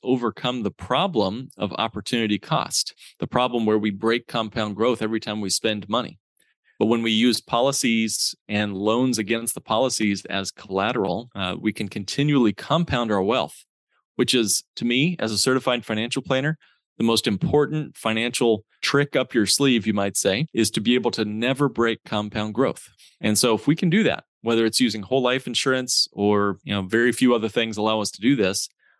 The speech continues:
where you get continuous uninterrupted compounding, and we use that whole life contract to pay our tax bill, boy, what an incredibly powerful swing you can make. You still wanna try to reduce your taxes to as low as possible. Sure, a good C P A can help with that.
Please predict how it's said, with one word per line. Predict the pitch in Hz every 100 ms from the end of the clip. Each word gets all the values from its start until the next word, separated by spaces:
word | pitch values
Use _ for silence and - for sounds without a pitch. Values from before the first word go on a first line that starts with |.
| _
where | - 110
you |
get | 107 101
continuous | - 101 - 127 120 107
uninterrupted | 110 113 104 113 107 104
compounding, | - 123 143 98 95 101 120 _ _ -
and | 107
we |
use | 107 123 117
that | 120 107
whole | 117
life | 113 101 -
contract | 120 127 117 98
to | - 104
pay | - 123 117
our | 95
tax | - 135 151 -
bill, | 90 90 107 _ _ _ _ _
boy, | - 143
what | 110 165
an | 147
incredibly | 110 101 - 151 170 135 101
powerful | - 127 135 - 98
swing | - 110 135 131
you | 107
can | - 98
make. | 120 104 - _ _ -
You | 104
still | - 170
wanna | 180 151
try | 165
to | 147
reduce | 120 117 147 139
your |
taxes | - 131 131 120 -
to | 113
as | 110
low | 117
as | 95
possible. | 117 127 - 95 90 -
Sure, | - 123 90 -
a | 101
good | 120 -
C | 127
P | - 107
A | 110
can | 95
help | 107 -
with | -
that. | 117 92